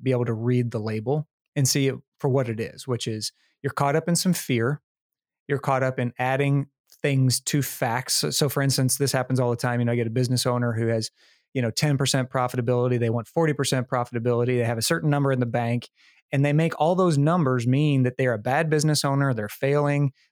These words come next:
Their family doesn't, you know, appreciate how hard they work,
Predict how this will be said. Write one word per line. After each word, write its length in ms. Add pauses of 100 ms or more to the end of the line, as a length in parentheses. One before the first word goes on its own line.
Their 80
family 440
doesn't, 440
you 80
know, 320
appreciate 400
how 120
hard 240
they 100
work, 380